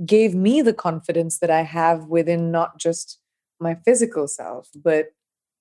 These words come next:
how I interacted with people, because that was really pushed and inculcated in me and the other contestants. Also because I didn't come from, I guess, a pageant family. Like, we didn't,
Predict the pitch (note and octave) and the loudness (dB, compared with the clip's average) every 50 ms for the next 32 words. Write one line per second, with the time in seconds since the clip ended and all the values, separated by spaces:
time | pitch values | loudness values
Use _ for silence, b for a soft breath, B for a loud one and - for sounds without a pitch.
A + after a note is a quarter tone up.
0 | _ _ - - F3 F3+ F#3 - E3+ E3 E3+ E3+ E3 F3 D#3 E3+ D#3+ D#3 - _ | _ _ -8 0 2 2 2 2 2 0 0 -2 -4 -4 0 0 0 0 -2 _
1 | - D3 D3 D3 C#3 C#3 - _ D3+ C3+ - _ D#3 D#3 D#3+ F3 E3+ E3+ F3 D#3+ | -10 -8 -4 -4 -4 -6 -4 _ -8 -8 -4 _ -2 0 0 0 0 0 -2 -2
2 | D3 D#3+ F3 G3 G3 - F3 D#3+ D3+ D#3 D#3 E3 F#3 F#3 F3+ F3 E3+ E3 D#3 D3+ | 2 2 2 2 2 0 -2 -4 -6 -6 -6 -4 -2 -2 0 0 -2 -4 -4 -6
3 | - _ _ _ _ _ _ _ _ _ - - A#3 G#3+ A3+ - - E3 D#3+ - | -10 _ _ _ _ _ _ _ _ _ 0 2 2 2 2 -2 -4 -4 -4 -4
4 | - F#3 F3+ F3 E3+ F3 E3+ D#3+ D#3 D#3 - E3 D#3 D#3 D#3 D3+ C#3+ - - D#3 | -4 -4 -4 -4 -2 0 0 0 0 -2 -4 -4 -2 0 -2 -2 -2 -4 -8 -8
5 | D#3 D3+ D3 D3 C#3+ C#3+ _ D#3 D#3 D#3+ D#3+ D#3 D#3 D#3 - D3+ D3 D3 D3 - | -8 -8 -10 -14 -14 -14 _ -10 -8 -8 -8 -8 -8 -8 -8 -10 -10 -12 -16 -18
6 | _ D#3+ E3 D#3+ D3 C#3+ D3 D3+ - - D#3 D3 E3 D3+ D3 - - D#3+ D3+ C#3+ | _ -4 -2 0 0 0 -2 -4 -6 -10 -8 -6 -6 -6 -6 -6 -8 -8 -8 -8
7 | - - - G3 A#3 A#3 B3 B3 G#3+ A3 A3+ A3+ G#3+ F#3 D3 E3 E3+ F#3+ F#3 F#3 | -6 0 2 2 4 4 2 2 2 2 2 2 2 4 4 4 4 2 0 -2
8 | F3 - F#3 F3+ F3 E3+ E3+ - F3 E3 D#3+ D#3+ D3+ D3+ - _ _ _ _ _ | -2 -2 -2 -2 -2 -4 -4 -4 -4 -4 -2 -6 -10 -12 -16 _ _ _ _ _
9 | _ _ _ _ _ _ A3 F3+ F#3 F#3 F3+ - F3+ - F3+ F3 E3+ E3+ E3+ E3+ | _ _ _ _ _ _ -4 0 0 2 2 0 -2 0 0 0 2 0 -2 -4
10 | E3+ - D3+ D3+ D#3 E3 F3 F#3+ G#3 A3 G#3+ F#3+ E3+ D#3 D3+ - D#3+ F3 F3 E3+ | -2 -2 -2 -2 0 0 0 2 2 2 2 2 0 -2 -2 -4 -4 -2 0 2
11 | E3 E3 E3 D#3+ D#3 D3+ | 0 0 0 -6 -8 -10